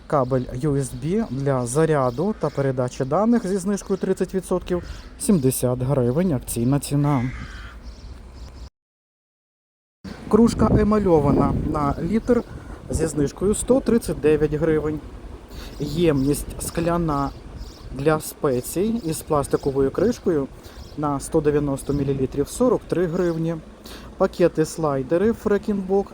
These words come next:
сорок п'ять гривень. В упаковці дванадцять штук. Чашка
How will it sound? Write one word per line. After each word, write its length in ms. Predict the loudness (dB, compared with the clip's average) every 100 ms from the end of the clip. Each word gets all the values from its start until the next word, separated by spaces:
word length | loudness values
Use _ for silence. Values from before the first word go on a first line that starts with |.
| -16
сорок 360 | -8 0 2 2 0
п'ять 300 | -4 -2 -2
гривень. 540 | -2 0 0 0 0 0 -2 -2 -6 -12 -8
В 60 | -4
упаковці 640 | 2 2 4 4 4 0
дванадцять 680 | 0 4 4 4 0 -2 -6
штук. 500 | -8 -6 -4 -4 -8 -18 -18 -18 -16 -16 -18 -18 -18 -16 -16 -16 -14 -12 -10 -4
Чашка 600 | 2 2 2 -2 -2